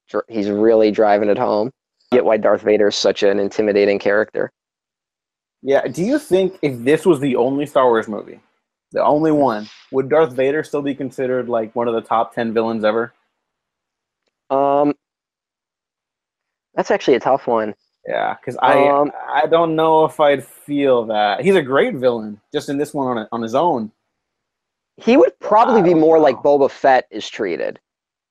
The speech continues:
Speaker 1: Like, you know how Boba F-, like, everyone loves Boba Fett, but Boba Fett doesn't actually do shit in any of these movies.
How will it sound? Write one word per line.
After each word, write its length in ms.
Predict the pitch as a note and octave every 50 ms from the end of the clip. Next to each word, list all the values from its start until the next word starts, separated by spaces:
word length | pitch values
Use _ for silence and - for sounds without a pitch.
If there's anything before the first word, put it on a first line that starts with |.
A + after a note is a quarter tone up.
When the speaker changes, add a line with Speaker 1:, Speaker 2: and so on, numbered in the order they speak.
| _ _ -
Speaker 1:
Like, 100 | C3+ C#3
you 60 | D#3+
know 60 | F3
how 60 | E3+
Boba 220 | C#3 C3 D3 C#3+ C#3+
F-, 120 | C3+ -
like, 120 | D3 C3
everyone 300 | G2+ B2+ D3+ E3 F3 D#3+
loves 180 | D3+ D3 C#3+ A2+
Boba 240 | A#2 C#3 C3 B2+ A#2+
Fett, 160 | - C3 A2+ G#2+
but 60 | A2
Boba 140 | B2+ C3+ B2+
Fett 140 | A2+ B2+ A#2+
doesn't 180 | B2 A#2+ B2 A#2
actually 220 | A#2 A2 A#2 G#2+
do 180 | F#2+ G#2 G#2+ A2
shit 260 | - - - - -
in 60 | -
any 160 | G2 G2 G2
of 60 | F2+
these 140 | F2+ F2 F2
movies. 640 | G2 F#2 F#2 E2+ D2 D2 A#1 G#1+ - - - - -